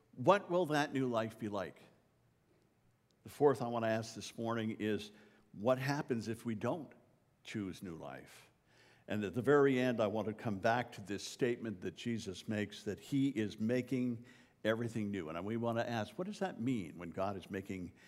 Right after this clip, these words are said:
everything new? We're gonna leave the question of the new heaven part out until next week when we talk about the New Jerusalem. So if you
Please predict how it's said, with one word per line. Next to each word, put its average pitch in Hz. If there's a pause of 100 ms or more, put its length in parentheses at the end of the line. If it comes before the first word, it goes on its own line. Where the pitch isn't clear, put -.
(280)
everything 90
new? 85 (300)
We're 120
gonna 139
leave 175
the 123
question 160
of 110
the 117
new 123
heaven 127
part 117
out 117
until 110 (240)
next 120
week 139
when 104
we 98
talk 110
about 104
the 107
New 107
Jerusalem. 98 (100)
So 92
if -
you 104